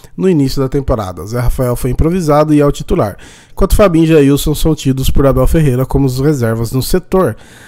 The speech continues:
Ainda que esta seja uma reclamação cada vez maior da torcida e o próprio técnico Abel Ferreira já tenha feito cobrança por contratações,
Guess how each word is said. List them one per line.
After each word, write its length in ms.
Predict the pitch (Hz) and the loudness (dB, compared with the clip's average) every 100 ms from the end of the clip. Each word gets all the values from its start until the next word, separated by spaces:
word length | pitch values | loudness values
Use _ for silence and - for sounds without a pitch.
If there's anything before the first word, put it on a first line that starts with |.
| - - | -20 -12
Ainda 440 | - 339 294 269 254 | -2 2 2 2 0
que 160 | 196 | 2
esta 320 | 185 180 - | 2 2 0
seja 360 | - 156 147 135 | 0 0 2 2
uma 140 | 131 | 0
reclamação 460 | 131 131 127 - 123 | -2 -2 -2 -2 0
cada 180 | 160 170 | 0 2
vez 160 | 147 | 0
maior 240 | 131 139 139 | 0 0 -2
da 60 | |
torcida 560 | 147 180 175 185 185 175 | -2 -2 -2 -4 -2 0
e 80 | 139 | 2
o 40 | |
próprio 300 | - 117 - | 2 2 2
técnico 400 | - 117 110 - | 0 -6 -8 -6
Abel 160 | 120 120 | -4 -4
Ferreira 320 | 117 117 120 | -4 -2 0
já 140 | 170 | 0
tenha 220 | 170 123 117 | 0 -2 -2
feito 220 | 123 - | -4 -4
cobrança 380 | 147 123 107 - | -4 -6 -6 -2
por 160 | 110 | -2
contratações, 720 | - 104 113 170 170 190 185 | -2 -10 -8 -6 0 0 0